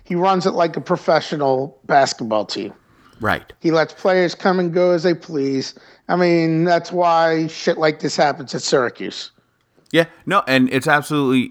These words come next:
Speaker 2: it, it's cyclical.
Speaker 1: Yeah.
Speaker 2: It seems to happen about once every ten years or so.
Speaker 1: Like, stuff doesn't happen like this at Duke, even though people are coming after them. The reason that doesn't happen at Duke, I'm sure, is 'cause Krzyzewski's a control freak, I'm sure.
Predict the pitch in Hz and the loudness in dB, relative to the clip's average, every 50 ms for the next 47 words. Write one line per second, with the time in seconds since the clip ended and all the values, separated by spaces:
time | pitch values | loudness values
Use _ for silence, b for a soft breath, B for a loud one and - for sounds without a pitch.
0 | - 120 117 - 131 - - - - 214 220 - 143 120 - - 95 76 - B | -4 -4 -4 -4 -4 -4 -4 -2 0 0 0 0 -2 -6 -4 -4 -6 -6 -6 B
1 | B B 180 202 247 247 156 - - - 185 202 220 220 196 - 175 135 135 143 | B B -4 -2 0 0 0 0 2 2 2 2 2 2 0 0 -2 0 0 0
2 | 139 131 - 135 123 113 120 113 104 95 117 120 120 - - 117 101 104 98 - | 0 0 0 -2 -2 2 2 0 0 0 -2 -4 -2 -2 -2 -4 -4 -4 -6 -8
3 | - 110 98 101 104 107 104 95 87 80 65 73 - - - - - - - 180 | -8 -6 -4 -4 -2 -2 -2 -2 -4 -6 -8 -12 -12 -12 -10 -10 -10 -4 0 0
4 | 196 202 175 - - - 226 214 226 - 233 220 208 208 - 190 180 202 196 196 | 0 0 -2 -4 0 2 2 2 2 2 2 2 2 2 0 0 0 2 0 0
5 | 185 196 180 185 175 170 170 170 220 196 175 165 156 - - 151 135 - - _ | -2 -2 -4 -4 -2 -2 -4 -4 -2 0 0 0 0 -2 -4 -6 -6 -6 -8 _
6 | _ b b b b b b b b b _ - - - - 190 226 233 214 202 | _ b b b b b b b b b _ -20 -10 -4 0 2 2 2 2 0
7 | 208 - 202 180 175 180 180 180 175 170 160 - - 202 175 175 170 165 160 - | -2 -4 -4 -2 0 0 2 2 2 2 0 -2 -4 -2 0 2 0 0 2 0
8 | 208 185 170 170 175 170 165 156 - 170 190 220 220 208 196 185 180 180 185 190 | 0 0 2 2 2 2 2 2 0 2 2 4 4 2 2 2 0 2 2 2
9 | 175 165 180 180 180 180 196 185 180 175 180 208 202 185 190 185 180 165 175 196 | 0 0 0 0 0 2 0 0 2 2 0 0 2 2 0 0 0 0 0 0
10 | 214 214 214 226 220 202 - 233 226 233 226 226 - - 165 151 - - 180 - | 0 2 0 0 -2 0 0 2 2 2 2 0 -2 -4 -4 -4 -4 -4 -6 -4
11 | - - 202 202 190 - - 165 156 156 175 151 - 180 170 - - 208 214 214 | 0 0 2 2 0 0 -2 -4 -2 -2 -2 -2 -2 -2 0 2 2 4 4 4
12 | 208 - 143 120 113 110 - - - 110 - - 123 104 104 - | 2 -2 -6 -8 -8 -8 -10 -12 -12 -10 -10 -6 -4 -4 -4 -4